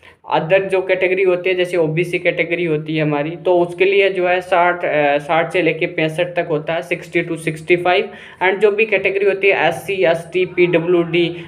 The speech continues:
या फिर डीए कैटेगरी होती है, उनके लिए जो है ये पैंतालीस से लेके पचास तक होता है,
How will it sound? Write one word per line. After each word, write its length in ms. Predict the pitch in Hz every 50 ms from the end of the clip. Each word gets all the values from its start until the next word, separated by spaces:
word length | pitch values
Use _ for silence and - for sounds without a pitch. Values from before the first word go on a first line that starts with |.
| - - -
या 200 | 156 151 156 156
फिर 100 | 170 165
डीए 400 | 160 156 151 170 165 165 165 170
कैटेगरी 440 | 165 170 160 139 170 165 170 175 175
होती 260 | 165 160 160 156 175
है, 60 | 180
उनके 360 | 190 185 175 175 160 170 180
लिए 160 | 185 190 190 180
जो 160 | 180 180 180
है 120 | 175 175
ये 320 | 175 180 180 175 175 - - - -
पैंतालीस 560 | - 165 170 156 165 165 165 165 170 165 165 -
से 80 | 175
लेके 280 | 156 156 151 156 170 170
पचास 440 | 175 165 151 - 151 147 151 151 -
तक 100 | 165 151 151
होता 260 | 151 147 147 - 175
है, 80 | 190